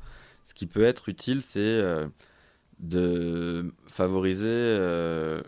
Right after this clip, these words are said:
bon, on peut le vulgariser comme, euh, confiance en soi, mais, euh, leur sentiment de compétence ou, euh, sentiment d'auto-efficacité. C'est-à-dire qu'on va, euh,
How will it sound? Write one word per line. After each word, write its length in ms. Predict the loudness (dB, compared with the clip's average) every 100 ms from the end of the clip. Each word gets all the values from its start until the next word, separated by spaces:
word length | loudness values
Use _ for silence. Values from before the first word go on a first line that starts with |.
| -12
bon, 100 | -10
on 80 | -6
peut 120 | -2
le 80 | 0
vulgariser 600 | 0 -2 -2 -2 -2 -4
comme, 240 | -4 -4
euh, 80 | -6
confiance 480 | -8 -10 -8 -10 -8
en 80 | -10
soi, 260 | -2 -2
mais, 220 | -2 -4 -4
euh, 240 | -4 -4
leur 180 | -6 -8
sentiment 420 | -12 -10 -8 -6
de 300 | -6 -6 -8
compétence 720 | -10 -10 -8 -8 -8 -10 -16 -20 -20 -20 -20 -12
ou, 220 | -4 -2
euh, 120 | -2
sentiment 400 | -4 -12 -8 -6
d'auto-efficacité. 840 | -6 -6 -8 -8 -12 -14 -8 -8 -8 _ -20 -20 -20 _
C'est-à-dire 360 | -6 -4 -4
qu'on 200 | -4 -8
va, 300 | -2 0 2
euh, 380 | 2 0 -2 -4